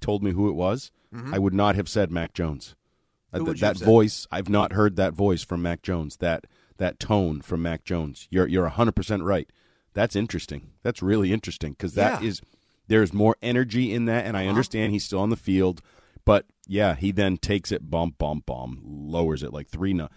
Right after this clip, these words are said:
Speaker 1: "Yeah, like I've said in the past and will continue to say," like, that was,
Speaker 2: You know
Speaker 1: that's
Speaker 2: what it
Speaker 1: really
Speaker 2: is? It's,
Speaker 1: interesting.
Speaker 2: Andy, you know what it is? It's like, uh,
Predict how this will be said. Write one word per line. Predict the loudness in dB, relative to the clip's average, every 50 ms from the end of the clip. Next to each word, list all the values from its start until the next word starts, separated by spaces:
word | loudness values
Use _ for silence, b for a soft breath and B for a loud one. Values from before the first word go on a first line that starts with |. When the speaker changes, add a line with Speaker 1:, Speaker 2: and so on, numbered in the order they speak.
| b b b b b b b b b -6
Speaker 1:
"Yeah, | -4 -2 0 0 -2
like | -2 -2 -4
I've | -4 -6
said | -4 -4 -4 -2
in | -2 -2
the | -4 -4 -6 _ -8
past | -6 -6 -4 -6 -6 -8
and | -8 -8 -8
will | -8
continue | -10 -12 -12 -10 -8 -6 -6 -6 -6
to | -8 -10
say," | -10 -10 -10 -8
like, | -6 -4 -4 -6 -6 _ _ _ _ _ _ _ _ _ _ _ _ _ _ -20 -16 -6 0
that | 4 4
was, | 4 4
Speaker 2:
You | 2
know | 2
Speaker 1:
that's | 2 2 2
Speaker 2:
what | 2 2
it |
Speaker 1:
really | 2 2 2
Speaker 2:
is? |
It's, | 0 -4 -6 -8
Speaker 1:
interesting. | -8 -6 -6 -6
Speaker 2:
Andy, | -4 -6 -6
you | -6 -6
know | -6 -6
what | -4
it | -4 -4
is? | -4 -6 -6
It's | -8 -10 -10 -8 -4
like, | -2 -2 -2 -2 -4 -8
uh, | -8 -6 -4 -2 -2 0 -2 -2 -4